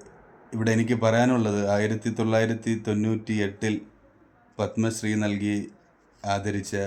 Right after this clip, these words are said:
മമ്മൂട്ടിയെ പിന്നീട് ഇത്രയും വർഷങ്ങളായിട്ടും പത്മ അവാർഡുകളിൽ പരിഗണിക്കപ്പെടാതെ പോകുന്നുണ്ട്. കഴിഞ്ഞ വർഷം മമ്മൂട്ടിക്ക്, മലയാളത്തിൻ്റെ പ്രിയ നടൻ മമ്മൂ-, ഏഹ്, മോഹൻലാലിന്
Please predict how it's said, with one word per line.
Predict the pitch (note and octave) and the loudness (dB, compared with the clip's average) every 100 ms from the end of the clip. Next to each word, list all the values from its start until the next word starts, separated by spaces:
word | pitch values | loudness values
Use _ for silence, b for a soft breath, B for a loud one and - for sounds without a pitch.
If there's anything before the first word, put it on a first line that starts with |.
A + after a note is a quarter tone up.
| F#2+ G2 | -6 -6
മമ്മൂട്ടിയെ | G2 G2 G2+ G2+ G2 | -4 -2 -4 -2 -2
പിന്നീട് | F#2+ G2 G2 G2 | -2 -2 -2 -2
ഇത്രയും | G2+ G#2 G#2 G#2+ | -2 0 0 2
വർഷങ്ങളായിട്ടും | G#2 G2 G2+ G2 F#2+ F2+ F2 F#2 - - - - B B B B B B - - - | 0 -2 -2 -2 0 -2 -4 -8 -10 -20 -20 -20 B B B B B B -20 -20 -4
പത്മ | A2 G#2+ A2+ | -2 0 2
അവാർഡുകളിൽ | A2 G#2+ G#2+ A2 G#2+ G#2 G2+ - - | 2 2 0 0 0 -2 -4 -12 -8
പരിഗണിക്കപ്പെടാതെ | A#2+ A#2 A#2+ A#2 A2+ G#2 G2+ G2+ G2 | -2 2 2 2 -2 -2 0 0 0
പോകുന്നുണ്ട്. | F#2 F2 F2 D#2 - - - - - - - - - - - B B B B | -4 -6 -8 -12 -16 -20 -20 -20 -20 -20 -20 -20 -20 -20 -20 B B B B
കഴിഞ്ഞ | - G#2+ A#2 | -4 0 2
വർഷം | A2 A#2 A#2 A2 - - - - - - - - | 0 0 -2 -2 -8 -20 -20 -20 -20 -20 -20 -4
മമ്മൂട്ടിക്ക്, | A#2 A#2 A#2+ A2+ A2 | 2 4 4 2 0
മലയാളത്തിൻ്റെ | G#2 G#2+ G#2+ G#2+ A2 G#2 | 0 0 -2 -2 -4 -2
പ്രിയ | G#2+ | -2
നടൻ | G#2+ G#2 G#2+ | -2 -2 -2
മമ്മൂ-, | G#2 A2 A#2 A#2+ | -2 0 0 0
ഏഹ്, | A2 G#2 | 0 0
മോഹൻലാലിന് | G#2 A#2+ B2 A#2 G#2+ G#2 | 0 0 2 2 2 0